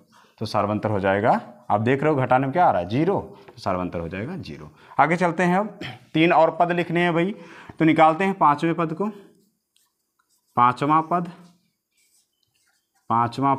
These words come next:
पद जो है, यानी ए फ़ाइव जो है, वो क्या बनेगा,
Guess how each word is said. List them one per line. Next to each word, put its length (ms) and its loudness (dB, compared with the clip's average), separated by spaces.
पद 180 2
जो 180 0
है, 240 -4
यानी 200 -2
ए 140 0
फ़ाइव 440 -4
जो 140 0
है, 80 0
वो 160 0
क्या 200 -2
बनेगा, 480 -2